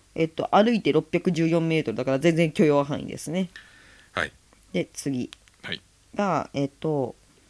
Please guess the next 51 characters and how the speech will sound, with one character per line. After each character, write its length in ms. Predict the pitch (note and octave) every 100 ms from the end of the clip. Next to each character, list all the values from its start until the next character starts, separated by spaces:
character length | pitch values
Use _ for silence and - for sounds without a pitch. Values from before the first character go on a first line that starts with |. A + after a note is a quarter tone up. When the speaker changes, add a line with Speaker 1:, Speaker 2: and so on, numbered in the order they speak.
| _ _ _ _ _ _ _ - - _
Speaker 1:
こ 140 | - F#3
れ 200 | A#3+ A3
が 180 | A#3
ね、 200 | G#3 G#3+
超 260 | G#3 - F3+
気 140 | -
に 80 | D#3
な 80 | C3
る 60 | A#2
ん 40 |
で 60 | G#2+
す。 100 | - -
海 240 | - G#3+
鮮 240 | G#3 B3 G3+
立 320 | - A#3+ F#3
ち 20 |
飲 80 | D3
み、 60 | B2 -
牡 80 | -
蠣 160 | F#3+ F#3+
ス 100 | -
タ 140 | F3
ン 80 | D#3+
ド。 140 | - - - - _ _ _ _ _ _ _ _
Speaker 2:
え 40 | B2+
ー、 720 | A#2+ A#2 A2+ A2+ A2+ A2+ A2+ - - _ _ _ -
牡 80 |
蠣 200 | C#3+ - D#2+
で 80 |
す 80 | -
か？ 100 | - - -
Speaker 1:
牡 100 | A3+
蠣 240 | - D#3+
で 120 | C#3 A#2+
す。 300 | - G#2 - _ _ _ _
Speaker 2:
広 220 | - A#2+ A2+
島 180 | A#2+
か 80 | A#2
ら 80 | G#2+
近 200 | - G#2
い 60 | D#2+
か 120 | C#2
ら 80 | A1+
で 80 |
す 80 | -
か 80 | -
ね、 100 | G#2+
こ 60 | F#3
れ。 60 |
Speaker 1:
う 100 | F#3
ん。 400 | F3 E3 D3 C#3